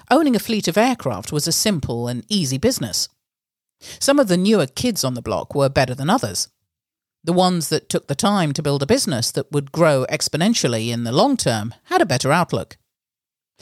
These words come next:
You just couldn't cut corners with expertise and experience. But even then, accidents happened, and sometimes they were very close to home. I had several co-pilot colleagues on this journey with me,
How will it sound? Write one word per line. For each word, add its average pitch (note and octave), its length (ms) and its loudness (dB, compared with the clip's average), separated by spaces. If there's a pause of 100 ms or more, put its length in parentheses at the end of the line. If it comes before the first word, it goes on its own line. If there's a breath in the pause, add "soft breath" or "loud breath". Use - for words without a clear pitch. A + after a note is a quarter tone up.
(200 loud breath)
You B3 120 4
just F4+ 240 2
couldn't B3 260 0
cut - 220 -8
corners E3 440 0
with C#3+ 120 -2
expertise D3 580 -4
and B2+ 100 -2
experience. B2+ 760 -2 (1120 loud breath)
But A3 100 4
even C4+ 240 4
then, C3+ 300 2 (340)
accidents D3 460 -2
happened, - 480 -6 (580)
and F3 100 2
sometimes E3 580 0
they D#3+ 60 0
were D#3+ 120 2
very D3 440 0
close C3 320 0
to B2+ 100 0
home. B2+ 360 0 (1080)
I A3+ 120 4
had A3+ 180 2
several D#3 380 0
co-pilot D3+ 580 0
colleagues B2+ 480 -2
on A#2 120 -2
this A#2 140 -4
journey A#2+ 320 -2
with A2+ 160 -4
me, B2 260 -4